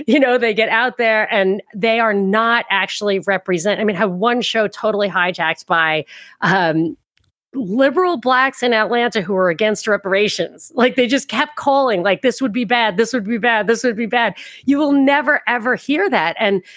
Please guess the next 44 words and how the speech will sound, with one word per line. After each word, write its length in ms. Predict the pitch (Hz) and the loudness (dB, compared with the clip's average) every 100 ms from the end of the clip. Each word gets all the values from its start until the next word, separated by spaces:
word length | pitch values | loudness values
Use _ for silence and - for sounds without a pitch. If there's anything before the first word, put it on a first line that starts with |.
| - - - | -20 -12 -4
and 200 | 233 240 | 0 2
that's 280 | 262 302 - | 0 -2 -2
what 140 | 240 | 0
I 100 | 196 | 0
think 220 | 220 214 | -2 -2
is 100 | 196 | -2
a 80 | 180 | -2
real, 640 | 170 196 185 185 175 - _ _ | -2 0 0 0 -2 -6 _ _
that's 380 | 226 220 247 - | 0 0 0 -6
what 340 | 165 208 202 180 | -10 -2 0 2
I 340 | 160 160 170 - | 2 0 -4 -2
miss. 440 | 202 180 185 175 | 2 4 2 0
And 100 | 185 | -2
although 360 | 180 170 190 190 | -2 0 2 0
it 40 | |
wa-, 160 | 185 190 | -2 -2
that 220 | 185 180 | 0 0
was, 180 | 226 175 | 0 0
like, 180 | 190 151 147 | 0 -2 -4
the 240 | 196 202 214 | 0 2 2
most 340 | 233 240 233 | 2 2 0
nerve-wracking 640 | 247 240 220 240 240 240 | 0 2 2 0 0 -2
part, 400 | 233 - 240 233 | -2 0 0 2
like, 160 | 202 170 | 0 -2
having 240 | 175 185 | -4 -4
people 280 | 170 190 190 | -4 -4 -4
call 200 | 190 208 | -2 0
you 120 | 202 | 0
who 100 | 196 | -2
didn't 320 | 185 220 202 190 | -4 -4 -2 -4
agree 240 | 185 190 | 0 0
with 180 | 214 220 | 0 0
you, 240 | 240 240 - - - - | 0 0 -2 -14 -16 -8
that 460 | 180 202 202 196 - | -2 2 2 0 -2
I 80 | 170 | -2
feel 160 | 202 | 0
like 180 | 175 170 | 0 0
was 180 | 170 143 | -4 -6
where 440 | 139 190 196 190 | -2 2 4 4
the 80 | 180 | 0
value 400 | 156 170 180 175 | 0 0 2 0
lied. 320 | 165 156 156 180 | 0 0 0 0
And 140 | 156 | 0
I 180 | 165 | 0